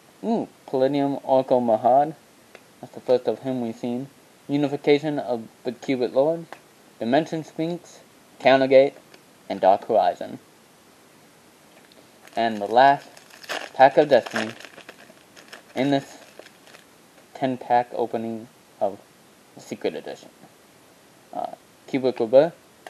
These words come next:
Assault Wyvern, Jam the Cubit Seed, Kiwi Magician Girl, and Lord Gaia the Fierce Knight. Alright, I wanna thank you all guys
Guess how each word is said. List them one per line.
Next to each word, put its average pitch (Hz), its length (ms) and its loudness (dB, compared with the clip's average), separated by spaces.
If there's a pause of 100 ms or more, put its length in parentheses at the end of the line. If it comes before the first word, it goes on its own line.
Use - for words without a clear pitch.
(640)
Assault - 400 4
Wyvern, 127 480 4 (1300)
Jam 139 360 4
the 131 60 -4
Cubit 127 360 -6
Seed, 185 380 -6 (720)
Kiwi 147 260 2
Magician 143 720 -6
Girl, 160 220 -4 (380)
and 110 240 -2
Lord 131 220 2
Gaia 127 340 8 (140)
the 113 60 -14
Fierce 120 300 -8
Knight. - 200 -12 (880)
Alright, 131 260 4
I 101 120 0
wanna 120 240 2
thank 135 260 -2
you 123 140 0
all 131 300 2
guys 127 340 4